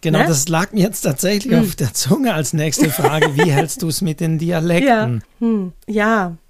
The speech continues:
Speaker 2: Also ich komme ja aus Nordrhein-Westfalen und habe ja jetzt nicht so einen starken Dialekt wie hier manchmal in Bayern. Ich hab mal eine Lesung gemacht,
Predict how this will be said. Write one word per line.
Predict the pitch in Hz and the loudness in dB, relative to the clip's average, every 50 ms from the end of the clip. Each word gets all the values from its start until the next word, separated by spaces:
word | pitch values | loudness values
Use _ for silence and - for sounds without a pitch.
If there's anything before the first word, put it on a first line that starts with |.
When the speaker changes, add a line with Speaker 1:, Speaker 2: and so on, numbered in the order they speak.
| _ - - | _ -10 -6
Speaker 2:
Also | - 214 214 - | -4 -4 -2 -2
ich | - 226 - | -4 -4 -4
komme | - 226 233 247 | -2 0 2 2
ja | 233 - | 2 0
aus | 202 196 - | -2 -2 -4
Nordrhein-Westfalen | 214 214 208 208 196 185 185 175 - - - - 180 175 190 214 226 240 240 226 | -4 -4 -4 -4 -6 -4 -6 -6 -8 -10 -8 -6 -4 -2 -2 0 0 -2 -2 -4
und | - 202 190 - - 180 | -6 -10 -12 -12 -12 -10
habe | 185 202 226 | -8 -6 -4
ja | 214 202 | -4 -4
jetzt | 202 - | -4 -6
nicht | 202 185 - | -8 -10 -8
so | - 208 208 | -6 -4 -4
einen | 226 233 220 | -2 -2 -4
starken | - - - 185 190 220 220 240 208 | -4 -4 -4 -4 -4 -2 -4 -4 -4
Dialekt | 208 190 190 196 226 233 - _ - | -4 -4 -4 -6 -6 -8 -10 _ -8
wie | 220 208 202 | -6 -6 -6
hier | 185 208 220 220 214 - - | -4 -4 -2 -2 -2 -4 -4
manchmal | 202 190 185 202 - - 226 208 | -4 -4 -4 -4 -6 -6 -8 -6
in | - 226 214 196 | -4 -6 -6 -6
Bayern. | - 170 170 180 202 214 233 240 254 277 294 294 - - - _ _ - | -6 -6 -6 -4 -4 -2 -2 -2 -2 -4 -6 -10 -14 -20 -20 _ _ -18
Ich | - - | -16 -14
hab | - - | -8 -6
mal | 208 185 | -6 -6
eine | - 180 196 202 | -4 -4 -6 -6
Lesung | 190 180 190 196 208 226 220 | -6 -6 -6 -6 -4 -4 -6
gemacht, | 214 202 202 208 - - - | -6 -6 -8 -8 -10 -12 -18